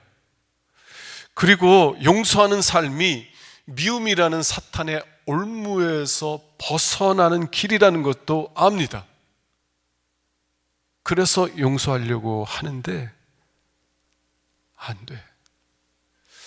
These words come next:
왜냐하면 용서로 하는 삶이 결코 쉬운 것은 아닙니다.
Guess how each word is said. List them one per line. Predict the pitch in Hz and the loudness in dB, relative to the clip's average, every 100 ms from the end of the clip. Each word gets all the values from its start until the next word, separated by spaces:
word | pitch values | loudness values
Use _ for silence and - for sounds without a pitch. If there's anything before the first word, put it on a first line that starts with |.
| - - - - | -20 -18 -18 -8
왜냐하면 | 147 131 | -4 -2
용서로 | 127 156 170 156 151 | -2 -2 0 2 2
하는 | 139 139 139 | 0 -4 -4
삶이 | 123 123 120 120 | -6 -6 -8 -10
결코 | - 123 - | -12 -14 -8
쉬운 | 123 - 202 180 | -4 -4 -6 -10
것은 | 143 - 147 | -8 -8 -8
아닙니다. | 143 139 117 98 107 | -12 -12 -12 -16 -20